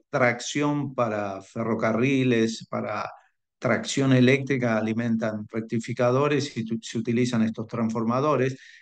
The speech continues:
para hornos de inducción en las industrias, para todo tipo de horno de inducción, donde también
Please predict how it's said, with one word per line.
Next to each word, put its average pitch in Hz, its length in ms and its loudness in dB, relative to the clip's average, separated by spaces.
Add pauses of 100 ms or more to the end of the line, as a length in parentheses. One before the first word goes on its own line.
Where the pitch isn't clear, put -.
(380)
para 139 260 4
hornos 156 340 4
de 131 80 4
inducción 123 540 0
en 113 160 0
las 107 220 -10
industrias, 120 680 -2
para 107 320 -6 (320)
todo 123 320 4
tipo 117 300 0
de 110 80 2
horno 113 220 2
de 107 80 -2
inducción, 107 480 -2
donde 101 260 -2
también 117 500 0